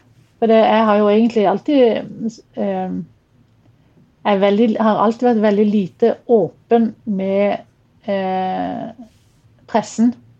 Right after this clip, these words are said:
Det har jeg, det har jeg for så vidt valgt s-, selv også, at det, det er ikke noe,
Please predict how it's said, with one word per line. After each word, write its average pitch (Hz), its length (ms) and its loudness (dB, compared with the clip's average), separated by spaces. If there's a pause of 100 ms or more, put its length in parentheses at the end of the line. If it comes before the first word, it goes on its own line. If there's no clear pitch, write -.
(540)
Det 220 140 2
har 202 100 2
jeg, 196 140 4
det 254 80 2
har 285 140 2
jeg 220 100 -8
for 233 80 -2
så 226 160 0
vidt 208 160 -2
valgt 220 240 0
s-, - 320 -16
selv 196 400 0
også, 233 80 4
at 208 240 -4
det, 196 420 0 (500)
det - 120 -2
er 160 80 -8
ikke 226 160 0
noe, 196 380 2